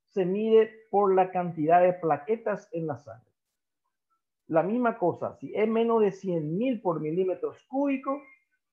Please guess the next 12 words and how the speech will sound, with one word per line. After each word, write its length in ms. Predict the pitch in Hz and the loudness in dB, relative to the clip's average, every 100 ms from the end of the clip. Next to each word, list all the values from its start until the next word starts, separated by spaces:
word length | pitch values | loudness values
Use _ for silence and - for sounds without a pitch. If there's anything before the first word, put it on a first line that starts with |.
| - | -4
ya 100 | 285 | -4
significa 540 | - 190 170 180 180 | -2 -4 -4 -2 2
dos 180 | 160 160 - | 2 2 -2
puntos, 400 | 151 117 - - - | -6 -6 -10 -18 -6
ya 160 | 165 | -6
significa 440 | 196 185 180 202 202 | -4 -4 -4 0 2
disfunción 560 | 190 190 160 - 202 | 2 0 -6 -6 -6
orgánica. 380 | 135 107 - - _ _ _ _ _ _ _ - | -6 -6 -10 -18 _ _ _ _ _ _ _ -4
En 140 | 175 | 0
el 120 | 185 - | 0 0
hígado 440 | 262 233 180 180 | 2 6 6 6
medimos 600 | 185 190 165 160 165 208 | 4 2 0 0 -2 -4